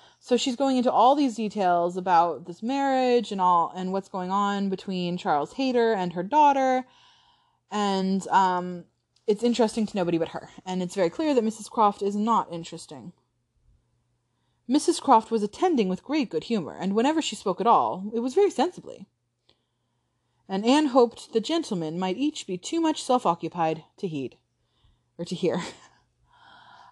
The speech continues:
Um, so Missus Musgrove, while a very good-natured person, is not as up in the,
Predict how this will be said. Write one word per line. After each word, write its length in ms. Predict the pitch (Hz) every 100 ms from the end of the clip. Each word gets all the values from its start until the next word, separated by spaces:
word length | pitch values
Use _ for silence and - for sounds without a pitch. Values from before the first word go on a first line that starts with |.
| -
Um, 460 | 196 180 170 156 - _ _ _ _ 220
so 540 | - 220 202 196 185
Missus 360 | 226 285 294 240
Musgrove, 500 | 233 220 220 202 196
while 220 | 208 202
a 60 | 208
very 220 | 226 220
good-natured 600 | 220 202 196 175 180 -
person, 400 | 170 160 175 165
is 160 | 170 196
not 400 | 202 190 180 -
as 600 | 190 175 170 175 - - _ _ _ - _ _ _ _ _ _
up 180 | 233 220
in 300 | 220 208 202
the, 420 | 185 175 170 196